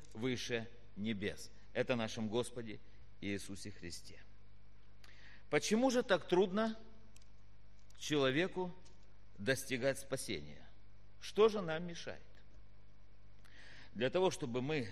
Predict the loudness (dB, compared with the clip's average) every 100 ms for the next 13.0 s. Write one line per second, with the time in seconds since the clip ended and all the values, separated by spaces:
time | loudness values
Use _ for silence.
0 | -6 -4 -2 0 -2 0 -4 -6 -6 -4
1 | -2 -2 -6 -8 -10 -10 -10 -10 -10 -10
2 | -8 -8 -8 -8 -8 -2 6 6 6 4
3 | 6 4 4 2 2 4 4 2 2 4
4 | 4 2 2 2 0 -8 -8 -10 -10 -10
5 | -10 -10 -8 -8 -6 -4 0 2 2 2
6 | 2 2 -2 -10 -10 -10 -8 -6 -2 0
7 | 2 2 0 -4 -8 -4 4 4 4 0
8 | -2 0 0 0 -4 -8 -10 -10 -10 -10
9 | -8 -2 4 4 6 2 2 0 0 0
10 | -2 0 0 -2 -4 -8 -8 -8 -10 -10
11 | -10 -8 -4 -2 -2 -2 -4 -4 -4 -4
12 | -2 -2 -2 -4 -6 -4 -2 -4 -8